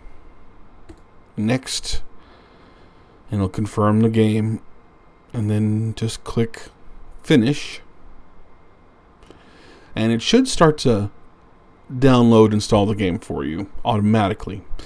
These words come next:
I already had the Company of Heroes two game installed, and now that I've added the Assault on Ardan D L C, it's automatically downloading that D L C for me in the background. And once it's finished downloading,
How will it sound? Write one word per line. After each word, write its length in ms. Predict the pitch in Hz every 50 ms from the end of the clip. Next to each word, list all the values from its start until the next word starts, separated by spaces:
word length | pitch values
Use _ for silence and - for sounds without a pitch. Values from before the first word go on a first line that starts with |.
| - - - - - -
I 60 | -
already 220 | 101 107 113 117 113
had 220 | 117 117 113 110
the 60 | 110
Company 360 | - - 117 113 - - 110
of 80 | 110 107
Heroes 320 | 113 107 107 110 107 101
two 180 | - - - 110
game 320 | 107 110 110 107 107 107
installed, 640 | 110 120 - - - 107 98 80 71 67 104 - - 110
and 120 | 101 107 113
now 200 | 113 104 110 117
that 120 | 101 95
I've 380 | 101 98 98 95 95 - - - - - - - - - - - - - -
added 560 | 117 120 117 117 113 110 104 101 104 113 104 - - - - - - - - _ - - -
the 160 | 110 113 110
Assault 400 | 104 - - - 117 110 107 -
on 60 | 110
Ardan 640 | 104 95 104 104 104 104 101 101 98 101 98 101 101 - - - - - - - - - - -
D 120 | 131 123 117
L 140 | 110 110
C, 420 | 110 - - - 180 151 139 120 104
it's 120 | 98 -
automatically 480 | 107 98 101 101 101 101 95 - - 101
downloading 640 | 101 104 117 113 113 113 110 107 104 98 95 104 104
that 260 | 104 104 85 101 -
D 140 | - 98 95
L 140 | 92 95
C 260 | 98 - - - 95 104
for 260 | - - - 92 92
me 220 | - - 226 240 - - - - -
in 140 | 135 120 110
the 60 | 107
background. 640 | 104 101 98 101 - - - - 104 101 - - - - - - - - - - - - - - - - - - - - - -
And 180 | - 101 101 101
once 180 | 101 101 - -
it's 100 | - -
finished 260 | - 104 104 101 -
downloading, 640 | - 143 147 139 131 127 120 120 113 110 110 107